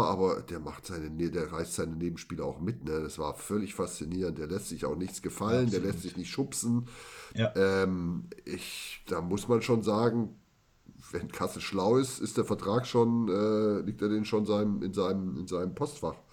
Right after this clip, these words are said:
Speaker 1: Da gab's, gibt's da andere, die Langzeitverträge haben. Ähm, wirklich, wirklich toller Typ.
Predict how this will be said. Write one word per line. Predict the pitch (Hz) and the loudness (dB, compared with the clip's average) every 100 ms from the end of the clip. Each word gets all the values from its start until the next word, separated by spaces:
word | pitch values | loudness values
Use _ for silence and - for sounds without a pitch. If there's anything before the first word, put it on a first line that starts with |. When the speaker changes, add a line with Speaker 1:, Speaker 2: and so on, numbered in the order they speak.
| - - - - - | -20 -18 -16 -16 -12
Speaker 1:
Da | 69 | -10
gab's, | 73 90 - - | -2 -2 -2 -4
gibt's | 95 - | -6 0
da | 98 | 2
andere, | 95 123 87 | 2 2 2
die | 85 | 2
Langzeitverträge | 85 85 87 - 76 80 80 80 | 2 2 -2 -2 -4 -2 -2 0
haben. | 78 80 80 73 | 0 -2 -2 -4
Ähm, | 76 76 76 73 73 - - - - - | -4 -4 -6 -8 -10 -14 -16 -20 -20 -18
wirklich, | 64 - 85 85 | -14 -10 -10 -8
wirklich | 82 90 - | -8 -8 -6
toller | 85 85 | -2 -2
Typ. | - 85 | -2 -6